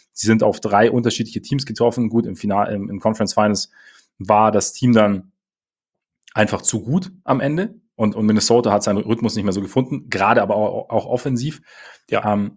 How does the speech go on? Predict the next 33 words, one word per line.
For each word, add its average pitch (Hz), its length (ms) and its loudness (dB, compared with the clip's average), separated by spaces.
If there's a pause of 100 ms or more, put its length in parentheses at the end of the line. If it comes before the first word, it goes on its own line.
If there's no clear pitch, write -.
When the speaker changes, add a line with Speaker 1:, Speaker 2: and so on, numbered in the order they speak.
Speaker 1:
aber 113 100 4
das 113 220 2
lag 117 240 4
halt, 113 280 2 (680)
auch 92 160 -6
da 110 220 4
die 117 80 0
Zahlen, 117 580 2
lag 107 280 0
halt 95 260 -4
weniger 104 360 0
irgendwie 104 220 -4
an 98 140 -8
Gobert. 98 480 -4
Also 92 340 -12 (180)
deshalb. - 420 -4 (540)
Speaker 2:
Ja, 98 300 0 (320)
nur, 120 180 4
nur 110 240 4
einmal 101 240 2
zur, 95 320 0
zur 104 160 -6
Veranschaulichung, 95 880 -6
so, 90 400 -4
äh, 90 340 -6 (140)
Playoff 104 320 2
plus 113 220 2
minus, 113 340 4
und 110 80 -6
das 87 120 -6
ist 90 100 -8
jetzt 92 100 -12
keine 87 220 -2